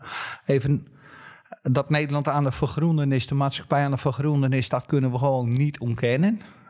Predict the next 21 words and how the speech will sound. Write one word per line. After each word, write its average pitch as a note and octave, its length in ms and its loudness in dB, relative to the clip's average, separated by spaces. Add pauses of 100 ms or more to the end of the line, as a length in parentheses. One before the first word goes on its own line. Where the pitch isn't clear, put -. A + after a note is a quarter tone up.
(140)
Ehm, B2 480 2 (160)
daar C#3 220 2
kun C#3+ 120 -2
je C3+ 60 2
als B2+ 160 -2
sector C#3 320 0
zijnde B2 440 2 (480)
heus B2 420 2
nog C#3+ 160 -12
wel, A#2 340 -2
eh, A#2 240 0
stappen C3 500 -2
in C#3 100 0
maken. C3 420 0 (200)
Hebben A#2+ 240 -2
we C3+ 100 4
niet C#3 120 -2
gedaan, B2 440 0 (100)
in C#3+ 120 -2
mijn C#3 200 2
beleving. C3 540 0